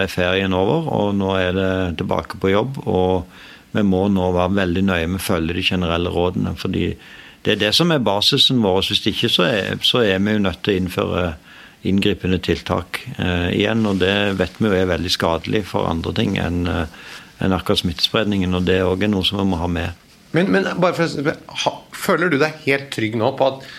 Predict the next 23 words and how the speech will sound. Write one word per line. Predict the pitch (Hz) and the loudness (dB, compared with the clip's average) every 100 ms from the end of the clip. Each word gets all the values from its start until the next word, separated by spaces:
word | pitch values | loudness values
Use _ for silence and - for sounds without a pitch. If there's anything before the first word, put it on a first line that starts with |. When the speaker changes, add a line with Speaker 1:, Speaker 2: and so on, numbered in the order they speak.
| - - | -20 -2
Speaker 2:
dere | 135 113 131 | 0 2 0
har | 131 117 123 - - - - - - | 2 2 2 -2 -18 -20 -20 -20 -6
nok | 123 127 156 - | 0 2 0 -2
verktøy | 123 113 107 - 135 139 139 | -2 0 -2 -4 0 0 0
i | 135 | -2
kassa | 135 143 107 104 | 0 -2 0 2
deres | 117 143 | 0 0
til | - 120 | -2 -2
å | |
få | - 117 113 | 0 0 0
dette | 113 | -4
stoppet? | - 117 - 190 | -4 -2 -2 0
Dere | 139 147 | 0 0
har | - 107 123 - - - - - - - | 0 0 0 -4 -20 -20 -20 -20 -20 -20
full | - 131 104 | -2 0 2
kontroll, | 143 139 156 170 165 | 0 2 0 -2 0
uansett | 127 143 143 131 - - - | 0 2 -2 -6 -12 -14 -2
hvordan | 120 120 | 2 2
dette | 120 120 | 0 0
nå | 117 | -2
utvikler | 104 107 104 107 | 0 -4 -4 -4
seg? | - - - - - - - - | -4 -6 -10 -16 -18 -20 -14 -2
Speaker 1:
Ja, | 131 135 | 0 0